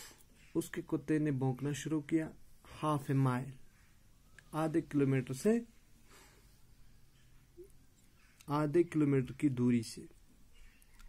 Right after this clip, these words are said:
Old Marsh's dog greeted us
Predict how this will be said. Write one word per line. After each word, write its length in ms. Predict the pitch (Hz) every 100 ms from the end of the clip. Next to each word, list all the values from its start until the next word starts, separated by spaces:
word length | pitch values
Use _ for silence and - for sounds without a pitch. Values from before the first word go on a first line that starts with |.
| -
Old 320 | 160 190 180
Marsh's 680 | 160 156 147 135 - 151 - - - 143
dog 380 | 123 143 131 127 - - 127
greeted 380 | 123 156 - 151
us 400 | 123 123 - -